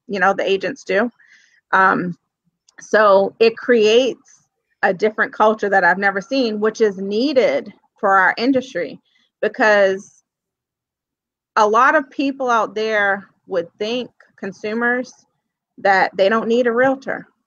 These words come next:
You start listening to these commercials, and part of it is because we've done a b-,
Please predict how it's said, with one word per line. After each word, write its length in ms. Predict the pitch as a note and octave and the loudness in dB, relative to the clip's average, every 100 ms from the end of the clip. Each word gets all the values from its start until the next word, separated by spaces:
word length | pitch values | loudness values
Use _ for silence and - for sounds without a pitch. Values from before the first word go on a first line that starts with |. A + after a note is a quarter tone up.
| _ _ _ _ | _ _ _ _
You 80 | F#3+ | -6
start 280 | A#3 A3+ G#3 | 0 0 0
listening 440 | A3+ - A#3+ A#3 | -4 -4 -6 -4
to 120 | A#3 | -4
these 380 | G#3+ G#3+ G#3 G3+ _ _ _ _ | -4 -4 -6 -8 _ _ _ _
commercials, 920 | G3+ F3+ G#3 - A#3+ C4 C4+ - - _ _ _ _ - | -4 0 -2 0 0 0 0 -6 -20 _ _ _ _ -4
and 340 | A3+ A3 G#3 - _ | -2 0 -2 -8 _
part 300 | _ B3+ C#4 | _ 2 2
of 120 | F4+ D4+ | 2 2
it 160 | B3+ | 2
is 140 | A3+ G#3 | 0 -4
because 400 | G#3+ - B3 A3+ | -6 0 0 0
we've 200 | B3 G#3 | -2 -2
done 200 | A#3+ C4+ | -2 -2
a 60 | |
b-, 120 | B3+ | -4